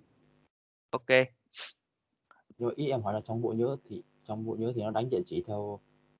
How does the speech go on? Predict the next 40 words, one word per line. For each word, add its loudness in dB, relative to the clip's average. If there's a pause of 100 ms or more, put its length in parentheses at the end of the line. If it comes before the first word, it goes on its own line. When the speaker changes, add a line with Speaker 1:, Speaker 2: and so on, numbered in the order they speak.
Speaker 2:
theo 0
ô 4
nhớ. 2 (2000)
Đúng -10
không -12
ạ? -16 (400)
Speaker 1:
Đánh -2
địa 2
chỉ -2
theo 4
ô 6
nhớ 2
là, 2 (240)
là 4
sao 10
ạ? 10 (400)
Câu 10
hỏi 12
của 6
em 10
anh, 6
anh 2
không 2
hiểu 4
được, 4 (300)
anh 4
không 0
hiểu 2
được 4
em 6
muốn -2
trình 0
bày 2
sao 6
luôn 4
á. 4 (1000)
Kiểu 8
vậy. 8 (640)
Speaker 2:
Tức -4
là 4